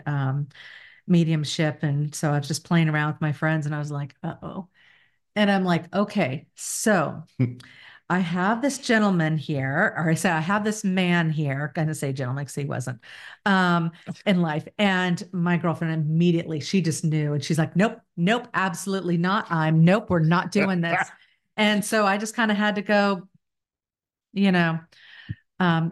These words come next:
Speaker 1: lots, there's a lot of
Speaker 2: Yeah.
Speaker 1: characters. 'Cause I was thinking at
Speaker 2: Okay.
Speaker 1: that same time, my girlfriend, my other girlfriend who was there, her mom had come through.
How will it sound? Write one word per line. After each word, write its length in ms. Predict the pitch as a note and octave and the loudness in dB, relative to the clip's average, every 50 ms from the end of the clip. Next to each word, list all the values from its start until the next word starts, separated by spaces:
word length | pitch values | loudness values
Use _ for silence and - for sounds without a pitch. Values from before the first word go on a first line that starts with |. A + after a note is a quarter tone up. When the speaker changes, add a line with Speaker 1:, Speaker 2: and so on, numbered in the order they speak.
| - - | -4 -6
Speaker 1:
lots, 360 | F3+ F#3 G3+ D#4+ A4 - - | -4 -4 -4 -4 -6 -8 -4
there's 240 | - D4 F4 E4+ - - | -2 -2 -2 -2 -2 -2
a 20 | F4+ | 0
lot 260 | D4 A#3 A3+ C4+ D#4 | 0 2 2 2 2
of 80 | D4 D4 | 0 0
Speaker 2:
Yeah. 40 | - | -4
Speaker 1:
characters. 640 | - - - A3 A#3 A#3+ - F3+ - F3+ D#3+ D#3 | -6 -2 0 0 0 0 -2 -2 -2 -2 -2 -2
'Cause 140 | - G#3+ F#3+ | -2 0 0
I 40 | G#3 | 2
was 120 | G3 F#3+ | 0 0
thinking 260 | - B3 A#3 A3+ G#3+ | 0 0 0 2 0
at 60 | G#3+ G3 | 0 0
Speaker 2:
Okay. 80 | E3+ D#3 | 0 0
Speaker 1:
that 160 | F#3 E3+ - | -2 -2 -2
same 240 | - B3+ A#3 A#3 A3+ | -4 -4 -4 -4 -4
time, 280 | - A#3 A3+ A3 G3+ F#3 | -4 -2 -2 -2 -2 -2
my 100 | F#3 F3+ | -4 -4
girlfriend, 520 | F3 F#3+ G3 G3+ G3+ - - G3+ F#3 - | -4 -2 -2 -2 -2 -2 -4 -4 -4 -2
my 140 | F3+ F3 F#3 | 0 0 0
other 120 | A3+ B3+ B3 | 0 0 -2
girlfriend 560 | - F#3+ E3 D#3+ E3 - E3 D3 D3 D#3+ D#3 | 0 0 0 0 0 -2 -2 -2 -2 -2 -4
who 100 | E3 D#3+ | -2 -4
was 140 | D#3 D3+ - | -4 -4 -2
there, 280 | E3 D#3 D3+ D#3 D#3 - - - - - _ - | -2 -2 -2 -2 -4 -8 -16 -20 -20 -20 _ -2
her 140 | A#3 B3+ | 0 0
mom 400 | C4+ B3+ A#3 G#3+ G3 F#3+ F#3+ F#3 | 2 2 2 2 2 2 0 0
had 240 | F3+ E3 F#3 F3+ F3+ | -2 -2 -2 -4 -2
come 260 | - F#3 E3+ E3 D#3+ | -2 -2 -2 -2 -2
through. 380 | D#3+ - - D3+ C#3+ D3 E3+ E3+ | -4 -6 -6 -6 -4 -6 -6 -8